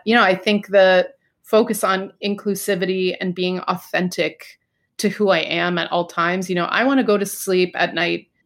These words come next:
feeling, you know, solid in what I've done from the day and who I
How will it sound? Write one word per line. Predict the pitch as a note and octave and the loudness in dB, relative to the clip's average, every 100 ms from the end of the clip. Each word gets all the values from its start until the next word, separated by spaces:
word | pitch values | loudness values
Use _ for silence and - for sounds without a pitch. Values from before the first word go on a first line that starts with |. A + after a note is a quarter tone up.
| _ | _
feeling, | C4 C4 B3+ A#3 - | 4 6 4 2 -2
you | A3 | 2
know, | G3+ | 2
solid | F#3+ G3+ F#3 G3 | 2 2 4 4
in | F#3+ F3 | 2 -2
what | F3 F3+ | 0 2
I've | F#3+ F3+ | 2 0
done | E3+ | -4
from | E3+ F3+ | -4 -4
the | E3+ | -4
day | E3 E3+ E3 E3 | -2 -2 -2 -4
and | F3+ | -4
who | F3 - F3+ | -6 -4 -2
I | D#3+ D#3+ E3 | -2 -2 -6